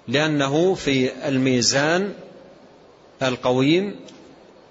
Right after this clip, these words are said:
تبين أنه ليس من الحق ولا من الهدى ولا من دين الله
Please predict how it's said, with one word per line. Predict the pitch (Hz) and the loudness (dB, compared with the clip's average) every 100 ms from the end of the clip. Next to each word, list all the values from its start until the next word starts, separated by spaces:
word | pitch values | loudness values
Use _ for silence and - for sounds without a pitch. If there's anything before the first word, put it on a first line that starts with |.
| - - - - - | -20 -20 -20 -20 -10
تبين | - 139 165 185 196 196 196 - - - - - 170 | -4 2 2 4 2 0 -4 -12 -20 -20 -20 -6 -2
أنه | 190 185 | 2 2
ليس | 208 214 - | 4 4 4
من | 147 135 | 2 2
الحق | 127 - 135 120 143 - | 0 -2 -4 -2 -4 -2
ولا | 123 147 139 | 2 2 4
من | 131 123 | 2 0
الهدى | 117 139 117 95 117 | 2 2 2 -2 0
ولا | 151 147 | 0 2
من | 135 123 | 0 0
دين | 139 135 | 2 2
الله | 120 123 160 | 2 0 0